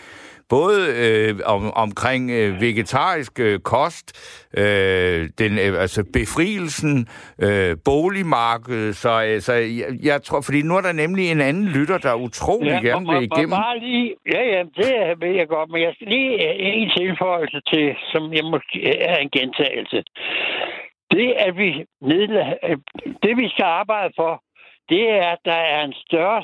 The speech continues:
Speaker 2: sikkerhed. Det, at der kun er dem, der er arbejdsløshedsundestøttelse. Vi har sgu selv betalt til vores arbejdsløshedsundestøttelse.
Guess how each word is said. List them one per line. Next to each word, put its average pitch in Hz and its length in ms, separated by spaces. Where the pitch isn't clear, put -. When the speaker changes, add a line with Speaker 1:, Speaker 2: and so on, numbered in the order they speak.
Speaker 2:
sikkerhed. 151 580
Det, 208 160
at 180 140
der 190 80
kun 220 440
er 156 220
dem, 185 140
der 202 100
er 175 120
arbejdsløshedsundestøttelse. 147 1120
Vi 156 80
har 180 80
sgu 170 180
selv 254 200
betalt 196 360
til 214 100
vores 165 260
arbejdsløshedsundestøttelse. 135 1300